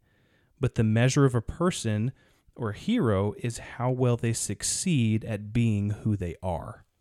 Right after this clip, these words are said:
Um, I, I really like that. And I kinda compared that to, I don't know, for example, being perfect, right? We're supposed to be perfect, but we can't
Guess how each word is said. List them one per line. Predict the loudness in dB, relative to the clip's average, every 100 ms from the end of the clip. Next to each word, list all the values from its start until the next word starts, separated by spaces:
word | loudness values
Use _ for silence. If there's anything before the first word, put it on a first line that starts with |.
| _ _ _ _ _ _
Um, | -2 0 2 2 0 -4 -6 -16 _ _ _
I, | -6 -4
I | 4
really | 6 8 6 4
like | 0 -4
that. | -6 -8
And | -6
I | -2
kinda | -2 -2
compared | -4 -2 -2 -2
that | -8 -12 -10
to, | -6 -6 -6 _ _ _ _ _ _ _ _ -12 -2
I |
don't | 0
know, | 0
for | -2 -2
example, | 0 -2 -2 -4 -6 _ _ _ _ -6
being | -4 -4
perfect, | -6 -6 -8 -14 -4
right? | -4 -4
We're | -4
supposed | -4 -4 -2 0 0 0
to |
be | -4
perfect, | -4 -6 -6 -10 -18 -20 _ _ _ _ _ _
but | -4 -4 _ _ _ _
we | -2 -2 -2 -10
can't | -4 2 2 2